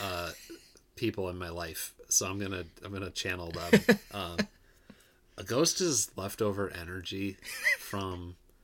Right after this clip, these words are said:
Speaker 1: an emotion or a person who just, for some reason, is just caught in a space and can't leave. So
Speaker 2: Okay.
Speaker 1: that's, that's gonna be my answer for a ghost.
Speaker 2: Okay.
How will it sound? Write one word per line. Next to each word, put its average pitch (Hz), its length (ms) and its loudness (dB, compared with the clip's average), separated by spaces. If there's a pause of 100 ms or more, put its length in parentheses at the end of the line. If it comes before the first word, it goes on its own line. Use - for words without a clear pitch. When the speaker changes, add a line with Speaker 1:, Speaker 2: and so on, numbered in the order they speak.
(540)
Speaker 1:
an 107 100 -4
emotion 107 760 -2
or 98 120 -4
a 90 60 -6
person 104 680 -2 (240)
who 98 120 -6 (200)
just, - 480 0 (1700)
for - 220 -6
some 127 240 4
reason, 117 280 2
is 98 140 0
just 101 200 4
caught 107 320 -2
in 107 120 -4
a 98 80 -2
space - 600 6
and 98 140 -8
can't 107 260 -2
leave. 120 500 0 (720)
So 107 160 6
Speaker 2:
Okay. 147 140 4
Speaker 1:
that's, 120 220 4
that's 101 260 0
gonna 101 160 0
be 92 60 -2
my 95 120 -2
answer 92 300 -2
for 90 180 -4
a 87 40 -4
ghost. 90 520 0 (100)
Speaker 2:
Okay. 127 460 6